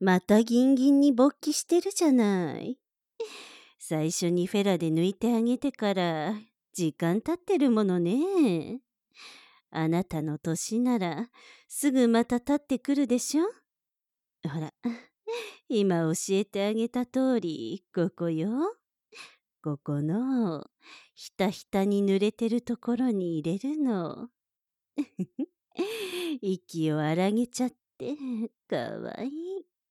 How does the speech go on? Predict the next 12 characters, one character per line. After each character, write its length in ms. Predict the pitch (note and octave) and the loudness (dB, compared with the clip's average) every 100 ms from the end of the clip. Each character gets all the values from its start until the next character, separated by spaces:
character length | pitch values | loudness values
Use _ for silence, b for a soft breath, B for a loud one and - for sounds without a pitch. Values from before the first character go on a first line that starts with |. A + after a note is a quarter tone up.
| _ _ b b b - | _ _ b b b -20
そ 380 | - F3 D#3 | -8 -4 -4
う 60 | D3+ | -4
よ。 520 | D3+ D3 - D4 G4 _ _ B B B B B _ - | -6 -8 -10 -12 -14 _ _ B B B B B _ 2
ペ 160 | A3 | 4
ニ 160 | G#3 F#3+ | 4 2
ス 160 | - E3 | 0 0
の 180 | E3+ | 0
先 520 | F3 F3+ - - A3 G#3+ | 0 -4 -6 -2 0 2
を 120 | A3 | 0
当 80 | A3 | -4
て 240 | - | -6
て、 60 | A#3 | -8